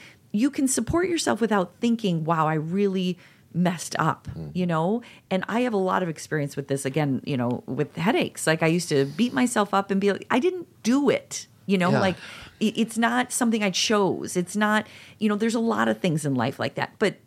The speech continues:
Speaker 1: this is my last analogy, Todd. Is the thing I s-, I noticed in the shower is that, you know,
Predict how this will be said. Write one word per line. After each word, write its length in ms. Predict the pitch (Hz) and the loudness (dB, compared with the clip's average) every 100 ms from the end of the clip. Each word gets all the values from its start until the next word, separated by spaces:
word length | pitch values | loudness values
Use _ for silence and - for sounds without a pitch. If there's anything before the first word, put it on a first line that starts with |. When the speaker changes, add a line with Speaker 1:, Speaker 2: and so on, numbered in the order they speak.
| - | 0
Speaker 1:
this 220 | 226 277 | 0 0
is 80 | 269 | 0
my 140 | 220 | 2
last 240 | 190 165 - | 2 2 -2
analogy, 460 | 139 73 69 - | -2 -2 -4 -6
Todd. 320 | - - - - - - - - - - - _ _ _ _ | -6 -6 -8 -12 -20 -20 -20 -20 -20 -20 -20 _ _ _ _
Is 140 | 208 202 | 2 4
the 100 | 208 | 2
thing 200 | 262 262 | 2 0
I 60 | 214 | -2
s-, 140 | - - | -4 -2
I 160 | 175 | 0
noticed 360 | 175 180 175 - | 0 0 -2 -2
in 80 | 165 | 0
the 60 | |
shower 400 | 156 160 156 151 | 0 0 2 2
is 180 | 139 139 | 0 -2
that, 280 | 147 135 - _ _ _ | 0 0 -2 _ _ _
you 120 | 185 | 0
know, 300 | 156 143 135 | 2 0 -2